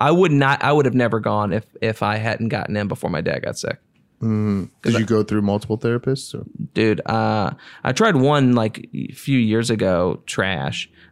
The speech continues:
Speaker 1: um,
Speaker 2: Yeah.
Speaker 1: and, like, it talked to other ones, but, like, the, the one that I sought out was recommended to me by one of my, my brother recommended him to me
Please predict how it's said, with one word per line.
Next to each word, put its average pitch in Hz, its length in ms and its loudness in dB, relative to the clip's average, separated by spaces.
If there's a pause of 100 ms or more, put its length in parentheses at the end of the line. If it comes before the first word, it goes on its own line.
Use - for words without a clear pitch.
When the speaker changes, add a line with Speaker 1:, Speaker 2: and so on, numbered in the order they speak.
(100)
Speaker 1:
um, 101 80 -2 (400)
Speaker 2:
Yeah. 64 220 -2
Speaker 1:
and, 107 140 -2
like, 104 180 -2
it 113 120 -2
talked 101 360 -2
to 69 100 0
other 90 220 0
ones, 82 380 -4
but, 85 160 -6
like, 82 320 -4
the, 76 380 0 (680)
the 110 120 0
one 143 280 4
that 143 100 4
I 120 180 2 (340)
sought 120 380 2
out 104 380 0
was 113 200 -2
recommended 113 440 0
to 110 60 0
me 113 140 0
by 104 420 -2
one 107 220 0
of 104 200 -4
my, 104 200 -2
my 107 180 -2
brother 135 300 2
recommended 123 500 2
him 120 140 0
to 113 100 -2
me 110 360 0